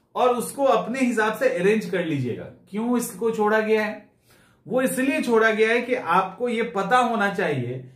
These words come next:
कि सिर्फ points होना काफी नहीं है, सिर्फ points होना काफी नहीं है, कौन point ऊपर जाएगा और कौन नीचे जाएगा ये भी पता होना चाहिए। अगर सिर्फ points ऊपर नीचे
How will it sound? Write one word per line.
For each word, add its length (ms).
कि 100
सिर्फ 520
points 680
होना 400
काफी 380
नहीं 240
है, 200
सिर्फ 420
points 640
होना 260
काफी 340
नहीं 180
है, 240
कौन 340
point 480
ऊपर 360
जाएगा 580
और 160
कौन 560
नीचे 260
जाएगा 680
ये 220
भी 240
पता 340
होना 400
चाहिए। 520
अगर 200
सिर्फ 300
points 360
ऊपर 240
नीचे 280